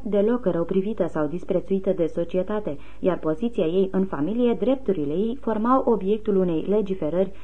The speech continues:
cutumiere amănunțite. Concubinele se cumpărau pe o durată fixă de un an la marile târguri anuale. Se întocmea un contract în regulă care, la expirarea termenului stabilit, putea fi prelungit.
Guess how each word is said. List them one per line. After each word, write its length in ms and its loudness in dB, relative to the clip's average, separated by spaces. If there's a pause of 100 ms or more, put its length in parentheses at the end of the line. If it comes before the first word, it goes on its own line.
(120)
cutumiere 680 0
amănunțite. 680 -2 (460)
Concubinele 600 4
se 300 0
cumpărau 540 2
pe 140 -2
o 100 2
durată 320 0
fixă 380 -2
de 100 0
un 180 0
an 180 0 (200)
la 280 4
marile 400 2
târguri 420 2
anuale. 500 0 (340)
Se 140 -2
întocmea 400 0
un 160 0
contract 500 0
în 100 0
regulă 400 0
care, 220 0
la 200 -2
expirarea 560 0
termenului 480 0
stabilit, 440 -2
putea 260 -4
fi 120 -4
prelungit. 540 0